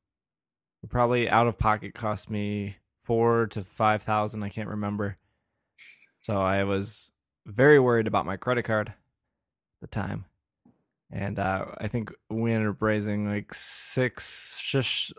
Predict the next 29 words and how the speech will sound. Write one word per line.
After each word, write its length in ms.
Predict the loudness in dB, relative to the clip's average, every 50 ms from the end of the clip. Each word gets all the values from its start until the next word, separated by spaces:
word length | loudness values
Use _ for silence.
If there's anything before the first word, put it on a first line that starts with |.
| 0 4
over 320 | 4 6 6 6 4 2
six 280 | 2 0 -2 -4 -2 0
thousand, 540 | 2 4 4 4 2 0 -2 -4 -4 -4 -2
so 200 | 0 0 2 2
I 60 | 2
paid 220 | 4 4 4 4
off 160 | 4 2 0
my 80 | -2 -4
credit 300 | -2 0 0 0 0 0
card, 260 | 0 0 0 -2 -4 -8 _ _ _ _ _ _ _ _
and 120 | -6 -2
then 60 | -2 0
I 60 | 0
donated 440 | 2 4 4 4 4 2 0 -2 -2
the 100 | -2 0
rest 360 | 0 0 0 0 -4 -8 -8
to 140 | -8 -8 -8
Child's 400 | -4 0 4 4 4 4 2 0
Play 180 | -4 -4 -4 -4
charity. 400 | -2 -2 0 0 0 0 0 0
It 80 | -2
was, 180 | -2 -4 -6 -8
it 300 | -10 -10 -8 -8 -8 -8
was 420 | -8 -10 -10 -10 -12 -14 -16 -18 _ _ _ _ _ _ _ _ _ _ _ _ _ _ 6
thousand 280 | 6 8 8 6 6
dollars 400 | 4 6 6 6 4 2 0 -2
to 100 | -4 -4
Child's 340 | -2 2 2 2 2 0 -2
Play. 340 | -4 -2 0 0 0 -2